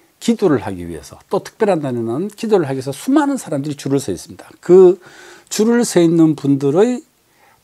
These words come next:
발모습을 찍었습니다. 이 사진을 보시면 아시겠지만 얼굴은 비록 나오지 않지만 발모습만 가지고 아, 이 아주머니의 성격이 어떨 것 같아?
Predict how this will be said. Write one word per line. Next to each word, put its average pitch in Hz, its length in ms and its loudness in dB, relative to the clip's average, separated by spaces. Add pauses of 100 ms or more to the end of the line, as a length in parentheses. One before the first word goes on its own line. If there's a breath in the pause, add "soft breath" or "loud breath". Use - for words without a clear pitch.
발모습을 202 680 0
찍었습니다. - 720 -14
이 151 40 -2
사진을 135 320 -2
보시면 104 300 -8
아시겠지만 101 680 -6 (320 loud breath)
얼굴은 165 480 2
비록 123 260 0
나오지 101 300 -4
않지만 87 720 -4 (380 soft breath)
발모습만 170 840 2
가지고 127 640 0 (680 soft breath)
아, 220 500 0
이 214 180 4
아주머니의 196 880 4 (320 soft breath)
성격이 175 480 4
어떨 175 240 0
것 185 100 -4
같아? 101 420 2